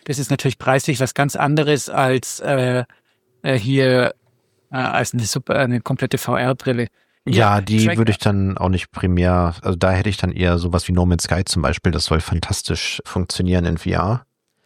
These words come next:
Speaker 1: Oh ja, ja. Oder Elite Dangerous?
Speaker 2: Äh,
Speaker 1: ich
Speaker 2: ja, hat mich nicht so überzeugt.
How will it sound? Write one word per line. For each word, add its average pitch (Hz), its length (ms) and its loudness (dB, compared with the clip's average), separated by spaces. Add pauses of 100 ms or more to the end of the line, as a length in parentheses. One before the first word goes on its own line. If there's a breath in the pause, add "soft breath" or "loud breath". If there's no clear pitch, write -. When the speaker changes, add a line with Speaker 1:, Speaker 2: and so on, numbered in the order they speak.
(340 soft breath)
Speaker 1:
Oh 175 140 0
ja, 160 260 2 (520)
ja. 151 140 -8 (440)
Oder 170 220 0
Elite 175 340 -4
Dangerous? 208 640 -8 (920)
Speaker 2:
Äh, 101 220 4
Speaker 1:
ich 90 420 -2
Speaker 2:
ja, 110 760 4
hat 110 140 -2
mich 104 120 2
nicht 104 140 0
so 107 120 0
überzeugt. - 580 -2